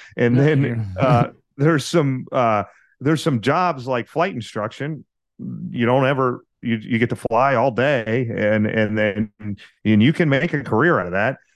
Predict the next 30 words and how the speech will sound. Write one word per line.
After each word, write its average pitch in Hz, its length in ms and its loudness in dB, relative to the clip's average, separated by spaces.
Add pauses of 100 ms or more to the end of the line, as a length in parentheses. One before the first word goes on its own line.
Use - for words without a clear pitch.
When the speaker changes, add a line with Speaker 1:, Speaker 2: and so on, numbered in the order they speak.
(120)
Speaker 1:
Um, 107 360 -2
and 110 200 2
you, 107 120 4
you're 110 180 2
home 117 180 2
every 120 220 0
single 110 260 -2
night. 104 320 -2
It's 104 200 -8
a 104 40 -2
nine-to-five 107 600 -2
job 107 440 -2
with 98 200 -4
a 80 40 -8
schedule. 120 560 0 (320)
Um, 101 440 0
and 107 340 0
then, 110 300 2
uh, 101 440 0
the 101 160 0
training 156 480 0
centers 90 440 -6
are 101 260 -2
hurting 110 440 0
like 90 200 -4
crazy. 95 640 -2
Speaker 2:
Oh, 120 100 0
yeah. 117 260 0
Speaker 1:
I 120 100 0
d-, 110 140 -2